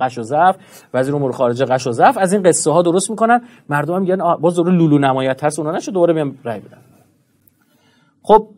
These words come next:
ایجاد دو قطبی‌های مذاکره معیشتی که عرض کردم، ایجاد دو قطبی فیلترینگ که مثال زدم براتون، لولو سازی از طرف مقابل، آ خطر جنگه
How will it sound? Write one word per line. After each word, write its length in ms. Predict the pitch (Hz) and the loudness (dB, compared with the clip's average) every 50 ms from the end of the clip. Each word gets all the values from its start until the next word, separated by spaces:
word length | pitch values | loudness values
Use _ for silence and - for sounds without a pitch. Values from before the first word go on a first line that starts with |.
| _ _ - | _ _ -4
ایجاد 260 | 220 208 208 254 262 | 2 4 6 6 6
دو 160 | 277 262 226 | 6 6 6
قطبی‌های 540 | 226 226 220 - 226 233 247 254 254 247 - - - - - - | 6 4 4 4 6 8 8 8 8 6 4 0 -6 -20 -14 -12
مذاکره 520 | 165 165 175 180 165 190 180 190 180 180 | -4 0 2 2 4 4 4 2 2 2
معیشتی 320 | 180 175 170 165 165 175 | 2 2 2 0 -2 0
که 80 | 185 180 | 2 2
عرض 160 | 147 135 - | 2 2 0
کردم، 140 | 127 113 139 | -4 -6 0
ایجاد 180 | 170 190 240 262 | 4 6 6 8
دو 80 | 254 | 8
قطبی 260 | 208 208 202 220 226 | 6 6 4 4 2
فیلترینگ 560 | 233 - 214 185 - 175 160 160 147 - 123 - | 2 2 0 0 2 2 4 2 2 -2 -2 -2
که 100 | 156 156 | -2 -2
مثال 400 | 143 - 135 143 135 - 151 143 | -2 -4 -8 -6 -4 -2 -2 0
زدم 300 | 139 139 120 120 107 101 | 0 0 0 0 -4 -6
براتون، 320 | 90 - - - - - _ _ _ _ _ _ _ _ _ _ _ - | -8 -12 -16 -20 -20 -20 _ _ _ _ _ _ _ _ _ _ _ 2
لولو 240 | 170 220 226 226 233 | 4 6 6 6 6
سازی 300 | - 247 233 226 220 285 | 6 6 6 6 6 6
از 320 | 285 269 226 - - - _ _ _ | 4 4 4 0 -6 -18 _ _ _
طرف 260 | - 180 180 185 185 | 0 2 2 2 0
مقابل، 400 | 190 170 143 131 131 120 110 98 - | -2 -2 -2 0 0 -2 -2 -2 0
آ 160 | - 180 226 254 | 4 4 4 4
خطر 380 | 190 185 175 - 185 185 190 | 4 2 2 2 4 4 4
جنگه 360 | 175 147 156 127 110 127 - | 4 2 0 -2 -4 -6 -14